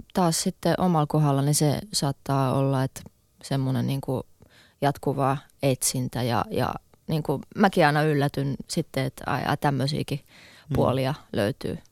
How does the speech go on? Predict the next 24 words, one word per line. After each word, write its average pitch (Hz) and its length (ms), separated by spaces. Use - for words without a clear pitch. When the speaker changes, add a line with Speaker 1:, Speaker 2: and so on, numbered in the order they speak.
Speaker 1:
Niin 143 160
tota, 143 300
se - 200
sit 226 260
pitää 196 280
antaa 175 360
vaan 170 180
asioiden 156 540
virrata 165 440
vapaasti. 156 520
Et 196 160
ko-, - 120
meidät, 208 520
meitä 202 400
ei 220 200
oo 226 100
kuitenkaan 208 540
niinku 196 180
samasta 185 440
muotista 165 420
tehty, 147 300
et - 120
se - 180
on 160 160